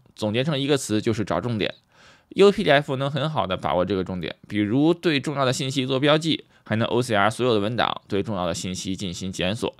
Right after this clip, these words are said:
在A I的帮助下，可以更快速的对资料进行归纳总结，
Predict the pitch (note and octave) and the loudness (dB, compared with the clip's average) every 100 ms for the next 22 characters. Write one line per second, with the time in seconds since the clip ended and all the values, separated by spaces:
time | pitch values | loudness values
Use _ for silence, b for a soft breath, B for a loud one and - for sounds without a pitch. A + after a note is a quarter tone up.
0 | b b b b C3 - D3+ E3 D#3 E3 | b b b b 2 4 4 4 2 0
1 | E3 - - - F#2+ F#2 D3 B2+ F#3+ D3+ | 0 0 -2 -4 -2 0 -4 -4 0 0
2 | C3 G#2+ B2 A2 B2+ G#2+ A2 G#2 G#2 D3 | 2 2 0 0 2 2 2 -6 -6 -2
3 | D3 B2 - - - A2 | 0 -2 -4 -4 0 0